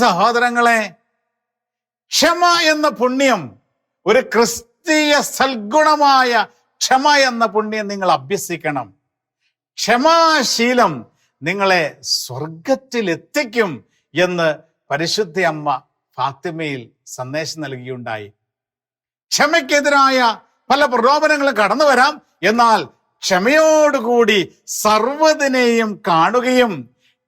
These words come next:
ക്ഷമയോടുകൂടി എല്ലാത്തിനോടും ഇടപെടുകയും ചെയ്യുമ്പോൾ ക്ഷമാശീലം നിങ്ങളെ സ്വർഗത്തിലെത്തിക്കുമെന്ന്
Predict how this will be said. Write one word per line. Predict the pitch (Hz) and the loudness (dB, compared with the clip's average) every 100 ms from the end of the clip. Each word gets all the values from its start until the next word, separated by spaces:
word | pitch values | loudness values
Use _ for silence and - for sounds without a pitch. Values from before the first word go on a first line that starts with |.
| - | -2
ക്ഷമയോടുകൂടി | 233 233 311 339 320 285 240 214 240 226 202 - - _ 151 | 0 2 4 6 4 4 0 2 2 2 -2 -4 -14 _ -2
എല്ലാത്തിനോടും | 190 262 294 294 - 269 262 240 220 202 160 - _ - 185 | 0 2 4 2 0 -2 2 2 2 -2 -4 -16 _ -6 -2
ഇടപെടുകയും | 185 302 320 320 294 269 247 196 | 2 2 2 2 0 -2 -4 0
ചെയ്യുമ്പോൾ | 208 240 240 208 233 262 - _ _ _ | 0 0 2 2 4 2 -2 _ _ _
ക്ഷമാശീലം | - 320 339 330 277 - 254 240 233 226 | -2 0 2 2 0 0 0 2 0 -2
നിങ്ങളെ | 214 202 190 - _ _ - | 0 2 2 0 _ _ -12
സ്വർഗത്തിലെത്തിക്കുമെന്ന് | - 151 147 143 180 185 180 165 147 - 175 - 160 151 143 143 | -8 -8 -8 -6 -6 -4 -6 -4 -6 -6 -14 -10 -10 -10 -8 -8